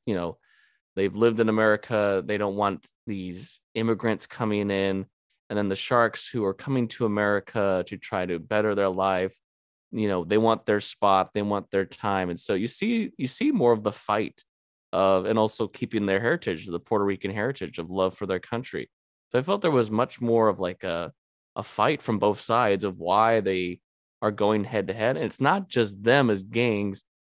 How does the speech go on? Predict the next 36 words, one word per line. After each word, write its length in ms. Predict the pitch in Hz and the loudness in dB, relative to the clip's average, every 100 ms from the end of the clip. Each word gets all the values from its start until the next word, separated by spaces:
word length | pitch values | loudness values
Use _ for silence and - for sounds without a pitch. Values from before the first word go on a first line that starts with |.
| _ | _
It's 200 | 113 - | -6 0
also, 340 | 135 127 120 | 0 2 0
like, 320 | 107 101 92 - _ | 2 2 0 -4 _
high 260 | - 117 117 | -4 -2 -2
society, 640 | - 104 107 120 135 92 | -2 -4 2 2 2 -2
because 580 | 85 95 - 101 95 - _ _ _ - | -6 -6 0 0 0 -4 _ _ _ -8
there 60 | |
was 100 | 110 | 0
actually 220 | 117 - | 0 0
a 20 | 113 | 0
really 140 | 117 | 0
cool 200 | 113 117 | 0 -2
shot 280 | - 117 104 | -2 -2 -2
in 40 | |
the 60 | 101 | -2
beginning 420 | 92 104 101 92 | -4 -2 -2 -2
of 300 | - 107 95 | -6 -6 -4
the, 300 | 98 92 90 - _ _ _ _ - | 0 0 -2 -8 _ _ _ _ -6
of 100 | 95 | -2
the 80 | 98 | 2
movie 320 | 117 131 101 | 2 4 2
when 160 | 95 | 2
you 60 | 95 | -2
kinda 260 | - 139 113 | -2 -2 -2
see 180 | - | -2
this 160 | 104 92 | -4 -2
whole 280 | 113 104 95 | 0 2 2
area 320 | 110 101 95 | 0 2 0
that's, 340 | 76 71 - - - | -2 -6 -10 -8 -2
uh, 260 | 87 80 - | 0 0 -2
kinda 180 | 120 110 | -4 -2
starting 240 | - 98 | -2 -2
to 100 | 87 | -2
fall 180 | - 95 | -2 0
into 120 | 87 | -2
construction. 720 | - 87 - 107 - 95 82 | -6 -12 -4 -4 -4 -8 -10